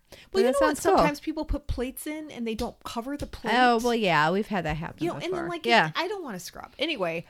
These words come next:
Speaker 2: Mm-hmm.
Speaker 1: so anyway, that is the countdown for nineteen eighty. And, and I hope you got something enjoyable from this podcast.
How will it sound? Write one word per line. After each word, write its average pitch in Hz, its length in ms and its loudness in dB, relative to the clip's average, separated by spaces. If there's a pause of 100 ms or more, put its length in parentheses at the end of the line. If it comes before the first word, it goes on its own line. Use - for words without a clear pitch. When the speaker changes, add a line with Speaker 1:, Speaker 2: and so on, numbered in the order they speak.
Speaker 2:
Mm-hmm. 359 420 -2 (240)
Speaker 1:
so 294 220 6
anyway, 269 260 2
that 285 260 6
is 320 240 0
the 240 240 0
countdown 240 680 -2
for 160 340 -2
nineteen 196 520 0
eighty. 202 500 -2 (600)
And, 240 200 4
and 240 260 0
I 240 100 2
hope 311 220 2
you 285 160 2
got 269 260 2
something 254 320 -2
enjoyable 214 520 2
from 180 200 -4
this 165 140 -6
podcast. 147 640 -8